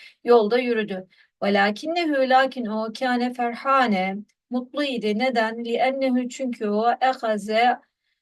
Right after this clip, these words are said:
e, aldı şeyen, bir şey, kâne me'a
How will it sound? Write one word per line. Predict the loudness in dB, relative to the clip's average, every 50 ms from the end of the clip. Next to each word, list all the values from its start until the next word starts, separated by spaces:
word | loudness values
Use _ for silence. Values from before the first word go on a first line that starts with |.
| _ _ 2
e, | 4 4 6 6
aldı | 4 4 4 6 6 6 6 6 2 0 -2 -2
şeyen, | -4 -4 -2 0 0 0 -2 -2 -4 -2 0 0 0
bir | 0 0
şey, | 0 0 -2 -4 -6 -6 -8
kâne | -4 -4 -4 -4 -4 -4
me'a | -6 -6 -4 -4 -4